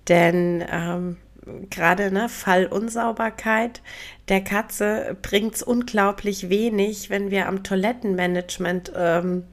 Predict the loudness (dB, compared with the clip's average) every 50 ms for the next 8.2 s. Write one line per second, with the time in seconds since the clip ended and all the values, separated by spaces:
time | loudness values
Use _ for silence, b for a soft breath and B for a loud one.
0 | -20 -10 -8 -6 2 4 4 4 4 2 2 0 0 0 -4 -2 -2 0 2 2
1 | 4 4 4 2 2 0 0 0 -2 B B B B B B B B 2 2 2
2 | 4 2 2 2 2 2 2 0 -2 -2 -2 -2 -2 -2 -4 -4 -2 0 0 0
3 | 0 -2 -6 -4 -2 -2 -2 -2 -2 -6 -6 -6 -4 -2 -2 -2 -4 -4 -4 -6
4 | -6 -4 -6 -8 -8 -6 -2 0 2 2 4 2 2 2 0 -2 -6 -10 -14 -16
5 | -16 -16 -20 -20 -20 -20 -20 -20 -20 -20 -20 -20 -20 -20 -20 -20 -20 -20 -20 -20
6 | -20 -20 -20 -20 -16 -4 0 2 4 4 2 0 0 2 2 2 2 4 4 2
7 | 2 4 4 2 2 2 0 -6 -8 -4 -6 -6 -6 -2 0 2 2 2 0 -2
8 | -4 -4 -6